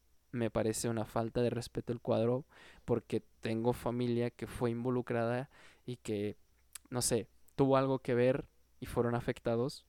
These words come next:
lo entiendo, es, es completamente entendible. Y hay una diferencia muy grande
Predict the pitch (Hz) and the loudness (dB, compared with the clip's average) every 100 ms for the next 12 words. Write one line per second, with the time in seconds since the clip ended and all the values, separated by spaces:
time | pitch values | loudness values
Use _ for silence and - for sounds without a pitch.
0 | - 117 120 113 131 127 104 - - _ | -4 -2 0 -2 -4 -4 -6 -10 -12 _
1 | _ - - - 107 107 113 113 110 117 | _ -12 -10 -10 -8 -6 -6 -6 -6 -8
2 | 113 131 131 131 113 - - - - - | -6 -6 -4 -4 -6 -12 -20 -20 -20 -20
3 | _ _ 139 120 117 117 123 123 - 117 | _ _ -2 2 2 2 2 0 -2 -2
4 | 117 123 123 123 123 127 120 120 | -2 -4 -2 2 2 2 -2 -6